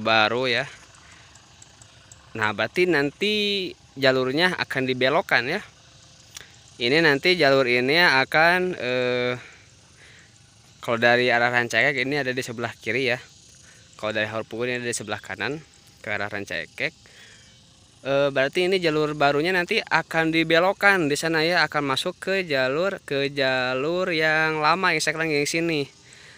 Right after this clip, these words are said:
Akan belok ya. Dan, eh, jalur kereta api yang baru dari arah Rancaekek ke Haur Pugur itu juga akan berbelok ke sini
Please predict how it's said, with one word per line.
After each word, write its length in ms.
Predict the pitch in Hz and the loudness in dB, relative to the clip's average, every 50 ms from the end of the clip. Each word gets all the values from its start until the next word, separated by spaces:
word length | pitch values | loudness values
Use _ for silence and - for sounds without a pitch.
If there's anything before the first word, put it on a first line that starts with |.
| - - - | -18 -12 -8
Akan 240 | 123 - 139 135 135 | -4 0 0 0 2
belok 480 | 131 143 151 151 147 127 113 - - - | 2 2 2 2 0 -2 -6 -8 -8 -6
ya. 240 | 117 139 165 160 - - - - _ _ - - - _ _ _ _ _ _ _ - - - - - - - - - - - - - - - - - - - - - - - - | -4 -4 -4 -6 -8 -16 -20 -20 _ _ -20 -20 -20 _ _ _ _ _ _ _ -20 -20 -20 -20 -20 -20 -20 -20 -20 -20 -20 -20 -20 -20 -20 -20 -20 -20 -20 -20 -20 -20 -20 -6
Dan, 560 | - 117 127 143 170 196 214 240 240 226 214 - _ _ _ _ | 0 4 6 6 8 6 6 4 0 -4 -6 -10 _ _ _ _
eh, 640 | - 151 147 147 147 147 147 147 147 147 147 147 143 143 139 139 | 0 2 4 4 6 4 4 4 4 4 4 2 2 0 -2 -4
jalur 480 | 143 170 190 220 220 214 202 180 170 165 156 - | 0 2 4 4 6 4 4 2 2 0 -2 -2
kereta 560 | 143 127 123 123 - 135 123 120 147 170 185 | 0 0 0 2 2 0 0 2 0 0 -2
api 320 | - - 147 147 147 139 - 127 | -2 -4 -6 -4 -4 -6 -6 -4
yang 560 | 131 120 120 120 123 123 123 123 120 123 123 | 0 0 0 2 0 0 -2 -2 -2 -2 0
baru 400 | 131 165 202 226 214 170 139 123 - - - - - - | 2 4 4 4 4 2 0 -2 -6 -10 -20 -20 -20 -12
dari 240 | - 113 110 113 117 | -6 -4 -4 -2 -2
arah 240 | 80 95 107 113 110 | -2 0 0 -2 0
Rancaekek 880 | 113 113 110 110 - 110 85 92 87 - - - 175 202 - _ _ _ - - - - - - _ _ - | 0 -2 -2 -2 -2 -2 0 0 -2 -2 -2 -2 -2 -2 -2 _ _ _ -20 -20 -20 -20 -20 -20 _ _ -12
ke 120 | - 120 120 | -8 -2 -2
Haur 160 | 120 120 123 | -2 -2 -2
Pugur 400 | - 107 104 131 175 196 208 - | -6 -10 -6 -4 -4 -4 -4 -4
itu 240 | 120 - - 151 147 | -8 -10 -8 -8 -8
juga 240 | 143 143 185 165 | -4 -2 -2 -2
akan 560 | 156 - - 156 151 147 151 147 151 147 147 147 - _ _ _ _ _ - 135 | -2 -2 -4 -4 -4 -4 -4 -4 -6 -6 -8 -8 -12 _ _ _ _ _ -6 -6
berbelok 440 | 127 135 156 165 170 180 165 - - - - - - - - _ - | -2 2 4 4 4 4 2 -4 -8 -20 -20 -20 -20 -20 -20 _ -8
ke 80 | - - | -4 -2
sini 480 | - - 165 165 160 160 151 143 139 | 0 2 2 2 2 0 -2 -4 -6